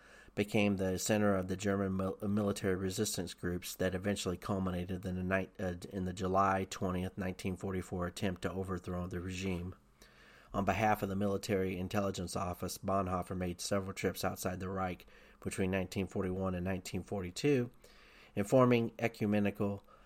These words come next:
ac-, contacts in Geneva and the Vatican of the, of the resistance plans.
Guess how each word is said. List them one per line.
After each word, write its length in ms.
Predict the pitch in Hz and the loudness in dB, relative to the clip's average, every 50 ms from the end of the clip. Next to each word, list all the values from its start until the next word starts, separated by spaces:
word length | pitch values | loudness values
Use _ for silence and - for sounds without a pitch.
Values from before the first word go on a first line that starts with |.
| - - - - - - - | -20 -20 -20 -20 -8 0 2
ac-, 160 | 107 104 - - | 2 2 2 0
contacts 540 | - 110 101 104 101 - 107 92 - - 101 | 0 2 4 4 4 4 4 2 2 0 -2
in 100 | 95 95 | -2 0
Geneva 540 | 98 98 95 101 107 104 98 98 95 90 80 | 0 2 2 4 4 4 4 2 0 0 0
and 100 | 87 92 | -2 -2
the 60 | 90 90 | 0 2
Vatican 460 | 98 101 98 95 92 - - 87 87 | 4 6 6 6 4 2 -2 -2 -2
of 140 | 90 90 92 | -2 -2 -4
the, 120 | - - - - - | -6 -8 -8 -8 -6
of 140 | - 101 92 | -6 -4 -4
the 80 | 95 95 | -4 -4
resistance 560 | 98 92 - 101 101 92 - - 85 - - | -4 -2 -2 0 0 0 -2 -2 -4 -6 -6
plans. 540 | - - 85 82 82 85 87 90 - - | -6 -4 -4 -4 -4 -4 -6 -8 -8 -10